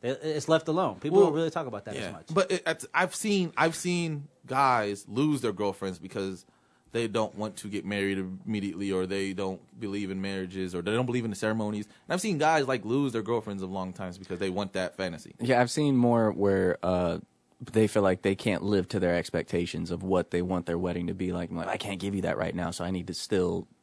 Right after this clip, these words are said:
Speaker 3: keep working on it and keep saving up money and all this stuff or whatever." And then they're like, "You're taking too long. Like, I gotta leave. I gotta, gotta go, whatever." So it's
Speaker 2: Yeah.
Speaker 3: like, "I can't." Like, you want, like, dolphins coming out in the background of, like, our wedding photos. Like, "I can't afford that right now. I gotta,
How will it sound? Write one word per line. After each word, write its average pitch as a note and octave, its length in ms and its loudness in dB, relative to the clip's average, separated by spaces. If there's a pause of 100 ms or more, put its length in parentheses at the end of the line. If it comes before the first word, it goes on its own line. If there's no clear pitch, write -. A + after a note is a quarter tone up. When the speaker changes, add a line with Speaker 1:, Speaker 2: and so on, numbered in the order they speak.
(340)
Speaker 3:
keep A#2+ 240 -2
working G#2 300 2
on F#2 160 2
it - 20 0
and E2 80 -4
keep - 160 -8
saving G2 300 0
up F2 100 -4
money F#2 300 -2
and F2 120 -4
all F#2 120 0
this F2+ 120 -4
stuff F#2+ 280 -4
or F#2 40 -4
whatever." G2 220 2
And G2 80 2
then F#2+ 120 0
they're F2+ 120 0
like, F2+ 240 0 (400)
"You're B2+ 100 4
taking A2+ 300 2
too G#2 140 0
long. F#2+ 240 2
Like, F#2 140 -2
I G2 60 4
gotta F2+ 220 4
leave. F2+ 460 -4
I G2+ 100 -2
gotta, F#2 200 4
gotta F2+ 200 0
go, F2+ 220 0
whatever." F#2+ 260 0
So F2 80 -6
it's F2 80 -8
Speaker 2:
Yeah. - 40 -2
Speaker 3:
like, E2+ 120 -4
"I A2 100 0
can't." B2+ 360 -2 (180)
Like, A2 220 2
you C#3+ 100 -2
want, D3+ 320 0
like, A2 260 -2
dolphins A2+ 460 2
coming A#2 260 0
out A#2 140 2
in G#2+ 80 -2
the G2+ 80 0
background A2 460 2
of, F#2 100 -2
like, G2 180 0
our F#2 100 2
wedding G#2 280 2
photos. F#2+ 260 0
Like, G2+ 120 4
"I G2 40 4
can't B2+ 200 2
afford A#2+ 240 6
that F2 80 4
right E2+ 120 2
now. E2+ 240 -2
I G2 120 2
gotta, G2+ 280 4